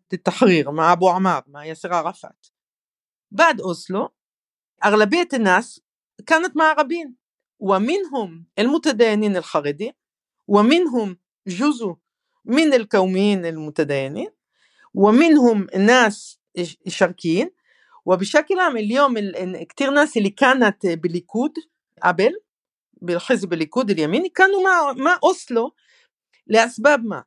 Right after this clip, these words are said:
إذا كمان مرة فيني من ناحية أحلل وأقول: "طيب، هم كانوا مع أوسلو لأن أوسلو سيطرة إسرائيلية ومش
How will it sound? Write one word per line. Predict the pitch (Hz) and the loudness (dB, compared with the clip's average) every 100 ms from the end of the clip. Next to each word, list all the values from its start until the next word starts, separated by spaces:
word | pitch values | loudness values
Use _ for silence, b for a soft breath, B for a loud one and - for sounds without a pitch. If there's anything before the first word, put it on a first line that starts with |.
| - | -16
إذا | - 240 | -12 -8
كمان | 277 302 285 | -2 -2 -2
مرة | 214 139 - _ _ | -4 -6 -16 _ _
فيني | - 269 269 262 247 | -12 -8 -6 -4 -4
من | 226 | -2
ناحية | 226 240 240 214 - | -4 -6 -4 -2 -4
أحلل | 190 214 214 214 214 | -4 -2 0 0 0
وأقول: | 190 208 | 0 0
"طيب، | 208 262 254 196 | 0 2 2 2
هم | 214 214 | -6 -4
كانوا | 220 214 208 | -4 -2 -4
مع | 190 170 | -2 -2
أوسلو | 180 240 - 220 | -2 -4 0 0
لأن | 214 170 175 | 2 -2 -2
أوسلو | 190 208 - 208 202 196 | -4 -6 -2 0 0 -4
سيطرة | 202 196 202 214 196 196 196 202 _ _ _ _ _ _ 196 | 0 0 2 0 4 2 2 -4 _ _ _ _ _ _ -6
إسرائيلية | - 208 185 190 214 208 208 202 | 2 2 4 2 2 4 4 4
ومش | 185 180 220 - - | 2 2 0 -2 -16